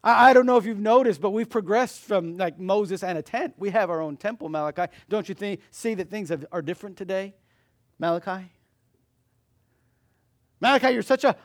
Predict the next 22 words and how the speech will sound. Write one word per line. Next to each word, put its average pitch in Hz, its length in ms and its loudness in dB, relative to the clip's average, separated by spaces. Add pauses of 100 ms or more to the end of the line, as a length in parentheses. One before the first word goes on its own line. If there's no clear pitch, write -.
a, 202 180 -4
an 220 140 2
old 240 280 0
timer 202 560 -8 (300)
with 180 80 -20
what 175 160 -4
you're 180 100 -8
saying. 160 440 -8 (2750)
And 147 140 -14
Malachi 151 440 -4
says, 143 260 -10
"Don't 160 180 -8
forget, 160 360 -6 (180)
God 185 200 -6
hasn't 117 300 -12
changed. 117 380 -20 (760)
You 294 240 6
and 302 100 6
I 359 180 12
might 320 200 8
have 214 180 2
changed, 214 360 -4